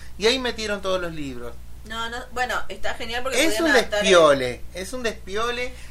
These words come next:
Speaker 1: Está organizado a la Bartola porque no tenemos bibliotecario, queda la buena de Dios.
Speaker 2: A la buena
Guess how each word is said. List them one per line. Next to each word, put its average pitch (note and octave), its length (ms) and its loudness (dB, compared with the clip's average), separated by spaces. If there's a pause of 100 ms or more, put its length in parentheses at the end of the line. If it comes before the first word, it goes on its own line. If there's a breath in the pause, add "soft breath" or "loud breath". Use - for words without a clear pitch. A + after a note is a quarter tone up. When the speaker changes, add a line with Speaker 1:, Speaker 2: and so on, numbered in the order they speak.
(120 loud breath)
Speaker 1:
Está D3+ 200 2
organizado E3+ 720 2
a C#3+ 100 -2
la C#3 140 0
Bartola E3 480 0
porque A#2 180 -6
no B2 140 -10
tenemos C3+ 340 -6
bibliotecario, C#3 680 -4
queda E3+ 260 0
la D3 100 0
buena D3+ 320 -2
de C#3 140 -2
Dios. F3+ 480 -4
Speaker 2:
A G3+ 80 -2
la G3+ 320 0
buena A3 720 -2